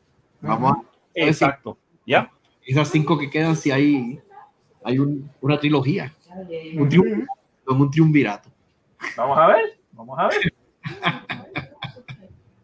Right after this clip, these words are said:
Speaker 3: Exacto, exacto. Bueno, con eso terminamos esta edición de Cine Materia. Muchas gracias a toda la gente que nos ha sintonizado,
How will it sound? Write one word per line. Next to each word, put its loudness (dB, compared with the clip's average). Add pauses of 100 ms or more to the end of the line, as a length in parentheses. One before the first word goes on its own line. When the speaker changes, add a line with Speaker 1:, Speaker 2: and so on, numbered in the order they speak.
Speaker 3:
Exacto, -6 (600)
exacto. -16
Bueno, -2 (220)
con -4
eso -8
terminamos -8 (320)
esta -10
edición -6
de -6
Cine -10
Materia. -6 (200)
Muchas -4
gracias -2
a -4
toda -4
la -6
gente -12
que -12
nos -12
ha -14
sintonizado, -6